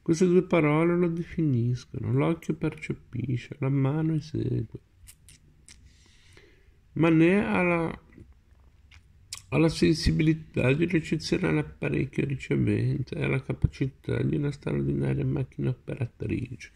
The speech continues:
Con lui la pittura si riduce alla, alla sua pura essenza,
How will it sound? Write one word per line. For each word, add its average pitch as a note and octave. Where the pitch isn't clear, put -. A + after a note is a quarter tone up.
Con E3
lui E3
la F3+
pittura D#3
si E3+
riduce D#3
alla, D3
alla C#3+
sua C3+
pura C3+
essenza, B2